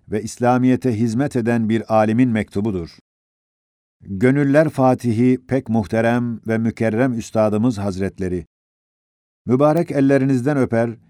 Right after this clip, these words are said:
bütün aziz ve sadakatli talebelerinizle beraber sıhhat ve selamette daim olmanızı barigahı kibriyadan niyaz eylerim. Müslümanlar için en büyük bir bayram diye ancak vasıflandırılabilen beraetiniz,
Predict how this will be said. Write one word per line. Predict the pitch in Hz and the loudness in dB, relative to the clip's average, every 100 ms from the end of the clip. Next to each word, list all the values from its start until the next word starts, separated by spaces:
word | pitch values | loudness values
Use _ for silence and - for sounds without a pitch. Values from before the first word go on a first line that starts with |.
| - - | -20 -6
bütün | 113 131 151 | -6 -4 -2
aziz | 135 117 165 139 | -2 0 0 0
ve | 131 | -2
sadakatli | 127 123 127 120 120 - 139 | 0 0 0 0 -2 -2 -4
talebelerinizle | 127 123 117 117 113 127 131 120 | 0 0 0 0 0 -2 -2 -2
beraber | 113 113 113 110 110 92 _ _ | 0 2 2 2 0 -4 _ _
sıhhat | - 123 98 139 123 | -10 -8 -4 -4 -2
ve | 131 | -4
selamette | 120 120 120 113 113 - 113 | -2 0 0 0 -2 -4 0
daim | 110 113 135 | 2 2 2
olmanızı | 117 110 110 107 95 123 123 - _ _ | 0 0 0 -2 0 0 0 -6 _ _
barigahı | 87 110 113 113 120 143 120 113 | 0 2 2 0 2 2 2 0
kibriyadan | - 104 113 110 104 104 101 | -2 -2 0 0 2 0 0
niyaz | 101 117 120 90 | 0 0 -2 -2
eylerim. | 95 92 90 82 - _ _ _ _ _ _ _ _ _ | -4 -4 -8 -12 -18 _ _ _ _ _ _ _ _ _
Müslümanlar | 110 120 156 156 160 170 | -8 -6 -2 0 2 2
için | 160 - 160 | 0 -2 -4
en | 147 165 170 | -2 -2 0
büyük | 147 147 - | 2 2 0
bir | 135 127 | 0 2
bayram | 123 123 127 165 147 | 2 2 2 0 0
diye | 139 117 104 _ | 2 2 -2 _
ancak | 131 160 143 135 | -4 -2 -4 -2
vasıflandırılabilen | 143 - 135 127 131 127 127 127 127 127 123 117 | -4 -4 -4 0 0 0 0 0 2 0 0 0
beraetiniz, | 120 120 120 110 110 127 147 123 | 0 2 0 0 0 0 0 -6